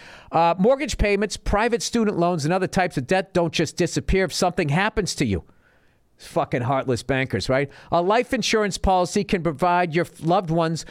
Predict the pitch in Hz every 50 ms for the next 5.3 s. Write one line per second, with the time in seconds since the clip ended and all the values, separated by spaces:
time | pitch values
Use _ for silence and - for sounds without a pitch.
0 | - - - - 175 - 170 135 - 202 185 196 196 202 208 - - 190 151 -
1 | 208 190 - - 185 170 151 160 147 - - 175 170 - 196 160 156 165 170 160
2 | - - - 127 - 175 160 147 160 151 147 147 135 - - 151 135 123 104 -
3 | - - - - - - - - 180 202 214 214 202 - 196 151 156 151 160 170
4 | 170 175 160 160 170 156 151 147 - - - 214 220 214 - - - 165 127 147
5 | 165 156 156 156 156 156